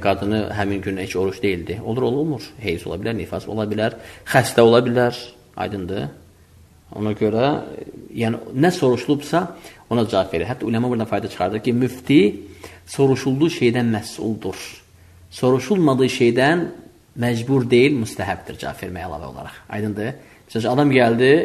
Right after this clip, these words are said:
elə bir şey soruşdu ki, o əslində iki, iki başlı cavab olmalıdır. Ancaq bir dənə şeydən soruşdu, müfti ancaq ona cavablandırdı. Müfti günaha girməz, ikinci tərəfə cavablandırmasa, madəm ki, ikinci tərəf haqqında soruşulmursa. Bu məşhur şeydir, aydındır.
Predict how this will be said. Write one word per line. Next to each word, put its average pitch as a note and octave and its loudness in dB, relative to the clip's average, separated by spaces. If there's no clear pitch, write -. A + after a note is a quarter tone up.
elə D#3+ 6
bir C#3 2
şey B2+ 2
soruşdu C3 -2
ki, - 0
o C3+ 4
əslində C3+ 0
iki, B2+ -4
iki C3 -2
başlı A#2+ 0
cavab D#2 -4
olmalıdır. D#2 -10
Ancaq D3+ 4
bir F3 0
dənə C#3 4
şeydən B2 2
soruşdu, B2 0
müfti C#3 -4
ancaq A2+ -2
ona F#2+ -6
cavablandırdı. F2+ -10
Müfti A2 -8
günaha A2 0
girməz, G#2+ -4
ikinci G#2 -8
tərəfə F#2 -6
cavablandırmasa, F#2 -6
madəm G#2 0
ki, - -8
ikinci G2+ -6
tərəf F#2+ -6
haqqında G2+ -8
soruşulmursa. - -12
Bu G#3+ -2
məşhur C#3 -6
şeydir, - -8
aydındır. G2+ -8